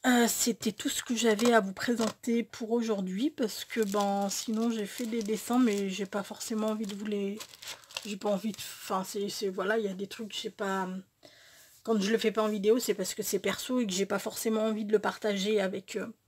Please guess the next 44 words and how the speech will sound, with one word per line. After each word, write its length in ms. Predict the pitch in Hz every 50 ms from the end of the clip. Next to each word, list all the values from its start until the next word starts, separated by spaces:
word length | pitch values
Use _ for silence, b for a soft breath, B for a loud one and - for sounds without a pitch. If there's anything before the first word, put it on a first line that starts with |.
| B B B B B B B B _
avec 340 | - 214 214 220 220 196 196
d'autres. 400 | 180 220 247 277 - - - -
Donc, 440 | 208 196 208 208 214 196 - - -
euh, 560 | 220 202 196 196 196 190 190 185 180 180 180 185 175 160 B B B B B B B B _ _ _ _ _ _ _ _ _ _ _ _ _ _ - -
les 220 | - 220 196 208 208
dessins, 400 | 196 208 190 - - 208 202 202
je 120 | 185 185
vais 80 | - 196
les 100 | 208 208
garder 300 | 208 202 - - 269 226
pour 240 | - - - 190 180
moi. 300 | 175 175 180 202 254 B B B B B B B B B -
J'ai 220 | 196 175 202 226
fait 180 | 208 - - 247
aussi 320 | 240 226 - - - 247
un 120 | 226 226 214
petit, 600 | 214 - - - 240 233 226 226 226 226 226 214
j'ai 160 | 196 220 202
fait 180 | 202 - -
aussi 300 | 233 233 226 - - 254
une 100 | 240 220
enveloppe 340 | 220 208 202 214 214 214 214
pour 160 | - - 220
une 120 | 202 202 -
copinette. 640 | - 214 202 - - - 214 226 226 - _ - - - B B B B B B B B B B B -
Mais 200 | 220 208 202 202
du 160 | 185 196 202
coup, 240 | 190 - - 220 214
l'enveloppe, 380 | 214 208 196 196 214 202 -
elle 120 | 226 208 202
est 40 | 190
fermée. 360 | - - 196 196 214 240 254
Puis 180 | 247 - 247
je 100 | - - -
crois 160 | - 226 226
que 60 | 214
j'ai 180 | 208 185 220 214
pas 220 | - - 220 214
mis, 260 | 214 214 226 226 226
euh, 300 | 214 202 202 202 202 202 208 B B B B B B B -
j'ai 220 | 202 175 214 220
juste 320 | 202 220 254 240 - - 262
mis, 340 | 233 226 233 233 240 233
euh, 140 | 220 214 202